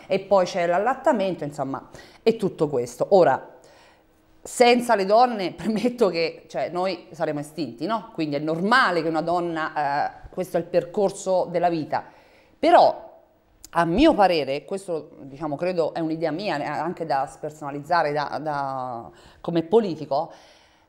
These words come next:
le, eh, le differenze devono essere rimosse dallo Stato, cioè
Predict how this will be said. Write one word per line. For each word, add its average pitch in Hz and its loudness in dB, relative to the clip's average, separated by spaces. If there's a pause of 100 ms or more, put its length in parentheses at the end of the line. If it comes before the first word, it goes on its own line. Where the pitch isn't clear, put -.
(160)
le, 302 0
eh, 185 -2
le 220 -4
differenze 185 -4
devono 170 -4
essere 262 -4
rimosse 165 -6
dallo 131 -4
Stato, 156 -4
cioè 254 0